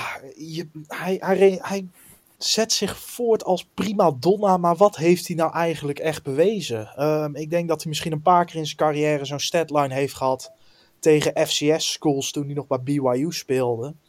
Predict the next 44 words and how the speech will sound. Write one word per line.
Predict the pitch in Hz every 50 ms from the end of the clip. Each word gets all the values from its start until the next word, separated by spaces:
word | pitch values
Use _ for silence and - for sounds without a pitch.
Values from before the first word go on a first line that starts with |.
| - - _ _ _ _ _ _ _ _ _ _ _ _ _ _ _ _
Ja, | - - - -
het | - 147 -
laat | 170 170 190 185
toch | 190 -
maar | 175 170 175 175
weer | 170 175 175 175 165
eens | - 160 165 165 156 - -
zien | - 214 208 196
dat | 180 170 170 165
die, | - 180 175 175 170
die, | 151 170 165 156 147 - _ _ _ _ _ _ _ _ _ _ - - _
die | - 139 151
second | 147 - - 208 180 180 - 156 151
pick | - 202 180 175 -
voor | - 170 147
hem, | 135 139 143 151 156 156 151 151 143 123
ja, | - - -
gewoon | - - - - 104 - -
veel | - - - 127 120 117 110 113
en | 107 104
veel | - - 123 120 113 107 104
en | 104 101
veel | 107 120 120 113
te | - 113
hoog | 98 107 120 123 123 123 -
was. | 110 110 131 147 - - - _ _ _ _ - - - - - - _ _ _ _ _ _ _
Ik | - 185 180
moet | 190 180 143
wel | 139 170 196 220 214
zeggen, | 185 214 214 214 - -
ik | 190 190 185 -
vind | - 170 165 156
het | 160 139 123 123
dood | 123 151 170 202 247 247 247
en | - 175 185 175
doodzonde | 147 160 180 208 220 - - - 202 196 196 185 185 185 170 -
dat | 143 160 165 165 - - - -
Trevor | - 180 180 156 160 151
Siemian | - - 185 175 175 160 147 135
speelde, | 123 - - - 123 127 127 139 156 175 170 135
want | 143 143 143 143
we | 147
zagen | 131 135 156 156 147 139 135
bijna | 120 143 156 180 190 185 185 180 175